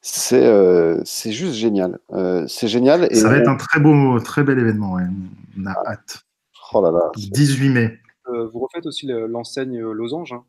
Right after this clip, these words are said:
Speaker 3: l'enseigne
Speaker 2: Toujours, toujours, toujours. La Keyframe, c'est un peu notre, euh,
Speaker 1: Ah oui.
Speaker 2: c'est un peu, c'est no-, c'est notre symbole. Donc, la Keyframe, c'est, euh, une œuvre participative, euh, où, euh, on a une boucle qui, euh,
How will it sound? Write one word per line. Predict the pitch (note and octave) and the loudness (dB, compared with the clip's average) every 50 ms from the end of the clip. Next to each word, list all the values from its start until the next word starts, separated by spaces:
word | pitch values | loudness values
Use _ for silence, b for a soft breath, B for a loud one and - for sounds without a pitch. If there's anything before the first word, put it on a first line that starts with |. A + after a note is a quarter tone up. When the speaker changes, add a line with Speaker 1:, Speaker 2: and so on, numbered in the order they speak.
| _ | _
Speaker 3:
l'enseigne | B2 A#2+ - - C3 A#2+ | -18 -18 -14 -12 -2 0
Speaker 2:
Toujours, | E3 C#3+ C3+ B2 G2+ - - - _ _ _ _ - | 0 2 2 0 -2 -2 -8 -16 _ _ _ _ -10
toujours, | - C3+ B2+ B2 | -6 -4 -4 -4
toujours. | A#2 - - B2 | -4 -4 -4 -4
La | A#2+ A2+ | -4 -4
Keyframe, | - - - - - D3+ D3+ D3+ C#3+ | -6 -8 -8 -4 -2 -2 0 0 -2
c'est | - - | -2 -2
un | B2 A#2+ A2+ | -4 -4 -4
peu | A#2 - C3+ | -4 -6 -6
notre, | B2 A#2+ A2+ - - A#2 | -6 -6 -8 -6 -4 -4
euh, | A2 G#2 G2+ G2+ G2+ G2 F#2+ | -4 -2 -4 -6 -6 -8 -8
Speaker 1:
Ah | F#2 - - - - - - F2 | -10 -14 -20 -20 -20 -10 -6 -6
oui. | F2+ A2+ | -4 -4
Speaker 2:
c'est | A2 - | -4 -2
un | A2+ A2+ | -2 -2
peu, | A2+ A2+ - C#3 - | -2 -2 -4 -4 -4
c'est | - - - | -4 -4 -2
no-, | B2+ C3+ | -2 -2
c'est | C3+ - C3+ | -2 -2 -2
notre | C3 C3+ C3 | -2 -2 -2
symbole. | - A#2+ G#2+ A#2 C3 C3+ A#2+ G#2 G#2 G#2 | -2 -2 -2 0 0 -2 -2 -4 -4 -6
Donc, | A2 G#2+ - | -6 -6 -4
la | - A#2 | -6 -6
Keyframe, | - - - - - C#3+ C#3+ C#3+ | -6 -6 -8 -4 -2 0 0 0
c'est, | C#3 - - - C3 C3 | 0 -2 -2 0 0 2
euh, | B2+ A#2 G#2+ G#2 G2 B B B B B B - | 2 0 0 -2 -4 B B B B B B -4
une | A#2+ B2 C3 | 0 2 2
œuvre | C#3+ C#3+ C#3+ - | 2 0 0 -6
participative, | A#2 - - - - - A#2 A#2 A2 - - D#3+ D3+ A#2 G#2 G2+ - - - | -10 -10 -10 -10 -10 -6 -6 -6 -6 -2 -2 0 0 0 -2 -4 -6 -8 -6
euh, | A#2 G#2+ G#2+ G#2+ G#2 G#2 G#2 G#2 G2+ G2+ G#2+ C3+ D3+ | -6 -6 -4 -4 -6 -6 -4 -4 -6 -6 -6 -8 -8
où, | C3 B2 B2 A#2+ A#2+ A#2+ A2 | -8 -6 -6 -4 -2 -2 -2
euh, | G#2+ G2+ G2+ F#2+ F#2 F2+ B B B B B B B B _ | -2 -2 -4 -6 -8 -10 B B B B B B B B _
on | A#2 G#2+ G#2 A2+ | -6 -4 -2 0
a | A#2 A#2+ | 0 0
une | A#2 A#2 A2+ G#2 | 0 0 -2 -2
boucle | F#2+ A#2+ C3+ B2+ - - A#2+ A2+ A2 G#2+ G#2 G2 F#2+ | -2 -4 -4 -4 -4 -2 -2 -2 0 -2 -4 -6 -8
qui, | - - - - A2+ A2+ G#2+ | -12 -14 -10 -4 -4 -2 -2
euh, | G2+ G2 F#2+ F#2+ F#2+ F#2+ F#2+ F#2+ F#2+ F#2 F#2 | -2 -4 -6 -8 -10 -10 -10 -12 -14 -14 -16